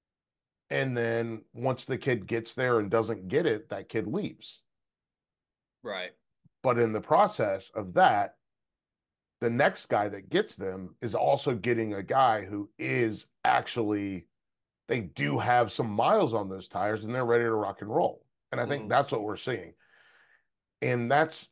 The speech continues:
Speaker 1: been a very, I don't know how to, I still don't know. I'll be honest. I still don't know. Zach, I still don't know how to talk about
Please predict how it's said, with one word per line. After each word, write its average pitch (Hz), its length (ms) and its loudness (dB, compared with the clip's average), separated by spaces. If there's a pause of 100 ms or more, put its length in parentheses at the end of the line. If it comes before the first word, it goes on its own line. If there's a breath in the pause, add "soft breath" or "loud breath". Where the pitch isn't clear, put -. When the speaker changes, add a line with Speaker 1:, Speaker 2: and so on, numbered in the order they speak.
Speaker 1:
been 143 280 2
a 127 60 2
very, 123 600 2
I 147 60 4
don't 143 120 2
know 143 100 4
how 131 180 4
to, 104 220 2 (1160)
I 160 100 4
still 202 360 0
don't 131 180 0
know. 123 140 -4
I'll 170 100 4
be 220 120 0
honest. 185 300 2
I 190 100 4
still 190 300 2
don't 170 160 4
know. 123 140 -10
Zach, 185 220 2
I 180 120 4
still 214 220 -2
don't 185 100 0
know 165 80 -2
how 156 80 2
to 120 80 -6
talk - 380 -8
about 82 200 -16